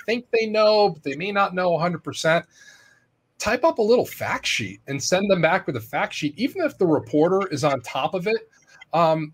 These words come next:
they can take that fact sheet back to the newsroom, pass it off to the assignment editor where they can have access to that, or maybe the producers have access to that. So when they're fact-checking content,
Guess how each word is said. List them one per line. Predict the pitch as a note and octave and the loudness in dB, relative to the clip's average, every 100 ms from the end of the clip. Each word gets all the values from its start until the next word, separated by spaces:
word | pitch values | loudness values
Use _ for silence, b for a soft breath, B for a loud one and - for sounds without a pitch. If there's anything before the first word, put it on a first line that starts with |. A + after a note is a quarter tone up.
| _ | _
they | E3+ | -4
can | A3+ D4 | -2 -6
take | - F#3 - | -6 -8 0
that | E3 D3+ | -2 0
fact | - D#3 E3 | -2 -2 -2
sheet | - E3 - | -6 -6 -4
back | D3 D3+ D3+ | -2 -2 -4
to | |
the | D#3 | -6
newsroom, | C#3+ C#3 B2 C#3+ C#3 C3+ | -4 -4 -6 -6 -6 -6
pass | C3 C3+ C#3+ - | -6 -4 -2 -2
it | C#3 | 0
off | C3+ C3+ | 0 0
to | C#3 | -6
the | C#3+ | -6
assignment | B2+ - C3+ B2+ B2+ - | -4 -4 -4 -4 -6 -4
editor | C3 C3+ C3 C3 C3 b b - | -4 -2 0 -2 -4 b b -2
where | C#3 | 0
they | C#3+ A3 | 2 0
can | A#3 F#3+ | 2 0
have | C#3+ C3 A#2+ | 0 -2 0
access | B2 A2 - C3 - - | -4 -4 -4 -4 -4 -8
to | |
that, | A2+ A#2+ C#3+ D3 | -2 0 0 0
or | C#3+ | -2
maybe | D3 E3 F3 | 0 -2 -2
the | D3+ | -4
producers | - D3+ D#3+ A#3 - D#3 - | -2 2 2 0 -2 -2 0
have | B2 A2+ | 0 0
access | B2 A#2 A2 B2+ A#2 | -2 -2 -2 -4 -4
to | - | -6
that. | A2+ C3 - | -10 -8 -6
So | D#3 | -4
when | C3+ | -2
they're | A#2+ | -4
fact-checking | A2 E3 F3+ - - C3+ C3 A2 | -2 -2 -2 -2 -2 -2 -4 -10
content, | - A#3 D4 D3 B2+ | -4 -4 -2 -2 -2